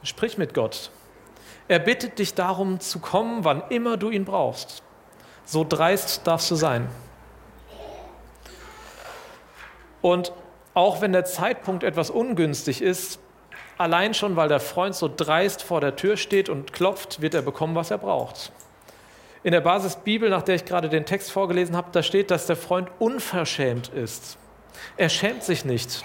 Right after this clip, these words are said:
Er schämt sich nicht, wegen einer Kleinigkeit mitten in der Nacht bei seinem, zu seinem Freund zu gehen und ihn um Unterstützung zu bitten. Ganz unverschämt, ohne Scham. Weil er weiß, sein Freund wird ihm helfen. Da ist er ganz erwartungsvoll.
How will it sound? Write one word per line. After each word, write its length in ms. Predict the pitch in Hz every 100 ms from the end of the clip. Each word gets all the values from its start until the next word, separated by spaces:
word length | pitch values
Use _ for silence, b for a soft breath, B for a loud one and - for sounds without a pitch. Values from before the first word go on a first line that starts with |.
| - - - - - - - - B B
Er 100 | 175
schämt 280 | 175 226 220
sich 180 | 190 175
nicht, 260 | 220 220
wegen 160 | 196 190
einer 160 | 156
Kleinigkeit 760 | 151 190 214 247 233 - 196 -
mitten 300 | 175 233 247
in 120 | 240
der 120 | 190 165
Nacht 300 | 196 - -
bei 120 | 180
seinem, 240 | 165 156
zu 360 | - - 202 170
seinem 180 | 175 147
Freund 300 | - 196 214
zu 140 | 196
gehen 300 | 170 180 170 B B B
und 160 | - 160
ihn 320 | 208 196 190 196
um 180 | 175 180
Unterstützung 500 | 165 156 165 - 113
zu 120 | 113
bitten. 340 | 113 - 110 - B B -
Ganz 260 | - 226
unverschämt, 640 | 240 214 156 127 123 117 - -
ohne 220 | 196 196
Scham. 420 | - 185 123 110 - - - - - B B B B -
Weil 120 | 143
er 140 | 135
weiß, 360 | 143 202 226 - B B B
sein 220 | - 139
Freund 380 | - 165 190 190
wird 140 | 196
ihm 100 | 190
helfen. 420 | 175 175 - 117 - - - - - - - - B B B B B
Da 80 | 156
ist 160 | 202 208
er 80 |
ganz 220 | 170 190 -
erwartungsvoll. 760 | 143 156 - 123 - 113 107